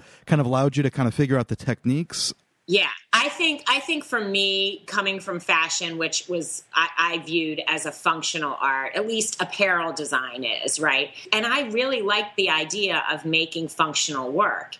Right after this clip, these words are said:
Speaker 2: And, um, I still, I, I love having handmade, handcrafted, beautiful,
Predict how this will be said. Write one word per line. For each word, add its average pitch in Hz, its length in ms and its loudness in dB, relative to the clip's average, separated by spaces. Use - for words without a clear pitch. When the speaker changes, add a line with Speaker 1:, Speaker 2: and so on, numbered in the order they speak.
Speaker 2:
And, 156 480 2
um, 143 420 0
I 226 140 2
still, 269 500 0
I, 160 180 0
I 160 100 0
love 226 600 0
having 160 560 0
handmade, 175 840 0
handcrafted, 175 1120 -2
beautiful, 165 800 -2